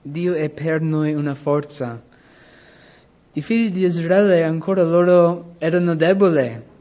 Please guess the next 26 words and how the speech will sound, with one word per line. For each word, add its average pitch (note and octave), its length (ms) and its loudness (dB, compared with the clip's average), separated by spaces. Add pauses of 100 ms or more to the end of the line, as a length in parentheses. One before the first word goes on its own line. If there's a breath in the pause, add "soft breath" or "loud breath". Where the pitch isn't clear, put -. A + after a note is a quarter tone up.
(1700)
in D3+ 260 -6
De-, E3 300 -2
Deuteronomio D#3+ 1600 -2
lui E3 300 -4
dice D#3 540 -2
riguardo D3+ 480 -2
ai D3 120 0
figli D3+ 320 -4
di D#3+ 160 -4
Israele: D3 640 -4 (500 loud breath)
"Non F3 200 0
ho G3 80 2
scelto G#3 480 0
voi F#3+ 320 2
perché E3 380 -4
siete E3 380 -6
forti, E3+ 540 0
numerosi, D#3+ 1040 0 (680 loud breath)
eh, B2+ 380 -12 (320)
però F3 280 2
ho E3 100 0
scelto F3+ 600 -2
voi F3 260 2
perché D#3+ 520 -2
vi D3+ 240 -2
amo." D3+ 460 -4